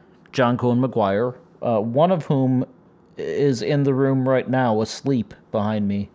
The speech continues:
Jonko's a sleepy boy. I saw McGuire kind of pad down the hallway, so he might think it's time for bed. I'm recording this later at night than usual.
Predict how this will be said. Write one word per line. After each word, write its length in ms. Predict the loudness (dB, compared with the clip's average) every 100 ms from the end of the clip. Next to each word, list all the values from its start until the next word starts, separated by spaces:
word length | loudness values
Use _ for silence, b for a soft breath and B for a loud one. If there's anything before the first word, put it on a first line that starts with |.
| -8
Jonko's 480 | -4 -2 -2 -4 -4
a 60 |
sleepy 360 | -6 -6 -4 -6
boy. 300 | -4 -6 -8 B B B B B B
I 140 | -2 -2
saw 240 | 2 2
McGuire 520 | 2 2 2 4 2
kind 200 | 0 -2
of 80 | -2
pad 320 | -2 -2 0
down 180 | -2 0
the 140 | 0
hallway, 500 | 0 0 0 -4 -6
so 200 | -6 -6
he 120 | -6 -4
might 260 | -4 -6
think 200 | -6 -8
it's 160 | -8 -8
time 200 | -8 -6
for 120 | -8
bed. 260 | -4 -2 -2
I'm 100 | -2
recording 380 | -2 -2 0
this 220 | -2 -2 -2
later 240 | -2 -2
at 80 | -4
night 220 | -6 -6
than 120 | -6
usual. 460 | -6 -6 -6 -10